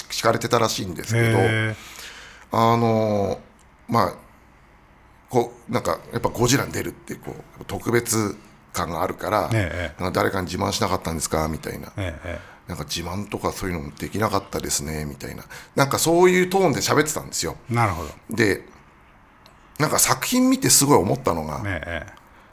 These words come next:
Speaker 1: やっぱりその、めちゃくちゃ重い、
Speaker 2: うん。
Speaker 1: なんだろう、過去を背負っ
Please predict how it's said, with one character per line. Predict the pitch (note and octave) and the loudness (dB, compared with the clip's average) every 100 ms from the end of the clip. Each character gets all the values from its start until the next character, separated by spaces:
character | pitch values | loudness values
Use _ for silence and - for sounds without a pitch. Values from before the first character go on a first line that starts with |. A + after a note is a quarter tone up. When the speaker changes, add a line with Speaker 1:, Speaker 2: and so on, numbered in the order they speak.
| - - - _ - | -20 -20 -20 _ -6
Speaker 1:
や | D3 | -2
っ | |
ぱ | F3 | 2
り | D3+ | 2
そ | B2 | 4
の、 | G2+ E2+ - - - _ - | 2 0 -4 -14 -20 _ -4
め | G#2+ | -2
ち | A#2 | 0
ゃ | - | 0
く | - | 2
ち | - | 4
ゃ | - | 4
重 | C#3+ D3+ F#3+ | 4 6 4
い、 | A3 G#3 - - - - A2 | 4 -2 -10 -18 -20 -14 -8
Speaker 2:
う | |
ん。 | G2+ E2 - - - - - - _ | -6 -8 -12 -20 -20 -20 -20 -20 _
Speaker 1:
な | D3+ | 0
ん | C#3 | 2
だ | F#2 | 2
ろ | D#2 | 0
う、 | - - - _ _ _ _ _ - | -8 -20 -20 _ _ _ _ _ -4
過 | - | -2
去 | E3+ | 2
を | D3 G#2 E2+ | 2 4 0
背 | - C3 | 0 0
負 | B2+ | 2
っ | C3 | 2